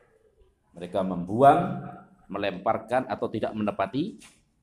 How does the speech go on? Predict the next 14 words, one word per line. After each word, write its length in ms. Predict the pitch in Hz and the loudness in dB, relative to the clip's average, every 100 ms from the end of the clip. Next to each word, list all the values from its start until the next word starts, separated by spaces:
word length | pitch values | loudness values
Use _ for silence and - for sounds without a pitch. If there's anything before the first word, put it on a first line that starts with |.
| - | -2
janjinya 640 | 127 104 120 160 156 107 | 0 0 -2 -2 0 2
yang 240 | 110 104 | 2 0
tertulis 400 | 104 - 120 113 | -4 -4 -4 -4
di 80 | 113 | -4
dalam 400 | - 92 123 202 - _ _ _ _ _ _ _ _ _ _ _ _ _ | -4 0 0 0 -10 _ _ _ _ _ _ _ _ _ _ _ _ _
kitab 320 | 131 - 104 | -4 -2 0
Taurat 320 | 101 98 95 | 0 0 -2
dan 160 | 92 87 95 | -6 -8 -8
Injil. 480 | 87 85 76 73 | -8 -8 -10 -14
Fanabadhu, 640 | - 143 156 156 156 165 156 | -2 0 4 6 8 6 4
mungko 240 | 151 151 | 4 4
buang 400 | 135 143 143 131 | 6 8 8 6
sapa 320 | - 135 - | 0 -2 -2
alladzina, 960 | - 131 131 120 104 135 123 110 90 - | -2 0 2 0 0 0 0 0 -2 -8